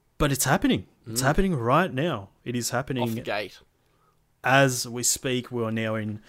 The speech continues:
Speaker 1: still in November. Um, when I heard about it, uh, people were already saying that they were accepted into the program. When I signed up, they said,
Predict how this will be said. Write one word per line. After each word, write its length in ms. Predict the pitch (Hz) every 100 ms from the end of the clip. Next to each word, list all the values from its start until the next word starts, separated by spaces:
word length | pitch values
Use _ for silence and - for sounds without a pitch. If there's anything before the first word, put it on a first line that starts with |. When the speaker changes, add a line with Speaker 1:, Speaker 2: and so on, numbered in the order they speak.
| - - - -
Speaker 1:
still 260 | - 147
in 80 | 123
November. 560 | 110 107 123 117 117 110 - - -
Um, 460 | 117 110 110 113 123
when 140 | 120
I 140 | 110
heard 340 | 107 - 160 165
about 320 | 139 131 127
it, 180 | 135 - _ -
uh, 340 | 117 110 107
people 420 | - 131 120 123
were 100 | 117
already 260 | 117 113 110
saying 340 | - 113 110
that 140 | 104 104
they 100 | 107
were 400 | 104 101 98 107
accepted 640 | 139 - - 143 - 127 123
into 360 | 135 117 -
the 180 | 113 104
program. 760 | - - 120 113 123 127 131 139 - - - -
When 240 | - 117 127
I 80 | 131
signed 320 | - 120 110
up, 120 | 107
they 120 | 107
said, 480 | 101 - 104 104 -